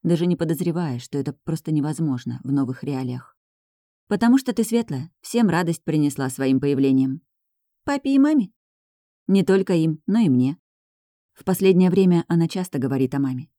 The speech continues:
Наверное, Света и не помнит ее, совсем крохой была, когда умерла Марина.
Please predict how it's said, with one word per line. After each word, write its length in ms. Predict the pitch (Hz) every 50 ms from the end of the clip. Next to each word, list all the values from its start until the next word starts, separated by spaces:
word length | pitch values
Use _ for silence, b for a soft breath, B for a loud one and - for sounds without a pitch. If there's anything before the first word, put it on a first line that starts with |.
| _ _
Наверное, 440 | - 202 208 233 233 220 185 170 160
Света 300 | - - 175 175 170 160
и 60 | 160
не 120 | 165 170 165
помнит 340 | 220 220 190 147 127 123
ее, 320 | 127 127 131 127 127 127 123 b b b
совсем 400 | - - 180 180 - 185 180 -
крохой 260 | - 190 185 - 135
была, 300 | 131 139 123 123 123 123
когда 260 | - 135 123 135 135
умерла 320 | 131 131 135 135 131 131
Марина. 380 | 127 131 131 131 135 135 131 -